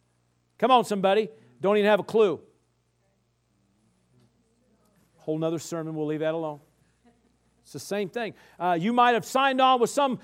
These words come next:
some contract with something, uh, you know, made a decision that you're gonna, uh, whatever. There's just something you signed on, and they have a, they have a package that comes with that.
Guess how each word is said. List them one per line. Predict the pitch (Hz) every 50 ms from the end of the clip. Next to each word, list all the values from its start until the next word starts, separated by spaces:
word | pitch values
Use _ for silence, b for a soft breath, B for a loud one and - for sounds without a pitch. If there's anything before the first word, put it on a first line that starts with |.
| B B B
some | - 262 269 240
contract | - 226 277 277 277 247 - 247 262 240 214 -
with | 208 175
something, | - - 226 208 175 - 180 156 143 - b b b b
uh, | 175 180 180 175 175 170
you | 175 190 214
know, | 220
made | 220 233 247 254
a | 240
decision | 220 202 - - 269 277 247 196 262 254
that | 247 240 233
you're | 240 254 233
gonna, | 247 254 247 240 202 - B B B B
uh, | 214 214 214
whatever. | 208 226 254 254 247 247 214 180 170
There's | 190 208 196
just | 233 202 -
something | - 262 - 254 247 240
you | 220
signed | - - 262 262 262 254 254
on, | 254 254 247
and | 214 202
they | 240 254 214
have | 220 247 240 220 220
a, | 208 190 190 175 - B B -
they | 226 214
have | 233 226 214
a | 202
package | - - - 285 285 277 262 - - 240 208 147
that | 196 202 196
comes | - 240 254 233 175 180
with | 170
that. | 165 160 143 - -